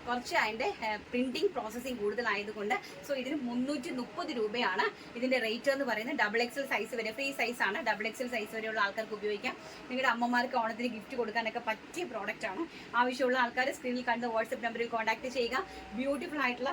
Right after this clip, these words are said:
അഞ്ച് കളേഴ്സ് ഉണ്ട്. ഫസ്റ്റ് വൺ ഞാൻ ഈ വെയർ ചെയ്തിരിക്കുന്ന നല്ല ഭംഗിയുള്ള ഒരു വയലറ്റ് കളർ.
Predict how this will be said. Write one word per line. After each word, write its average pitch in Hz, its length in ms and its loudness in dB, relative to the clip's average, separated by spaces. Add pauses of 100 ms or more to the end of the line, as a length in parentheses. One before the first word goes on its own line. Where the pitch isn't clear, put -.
(160)
അഞ്ച് 240 300 -4
കളേഴ്സ് 240 340 0
ഉണ്ട്. 233 120 -2 (100)
ഫസ്റ്റ് 247 240 -4
വൺ 240 180 -2
ഞാൻ 226 160 2
ഈ - 80 -6
വെയർ 220 220 -2
ചെയ്തിരിക്കുന്ന 220 360 -2 (100)
നല്ല 220 400 0
ഭംഗിയുള്ള 208 520 -2
ഒരു 214 160 -4
വയലറ്റ് 196 420 -4
കളർ. 196 180 -4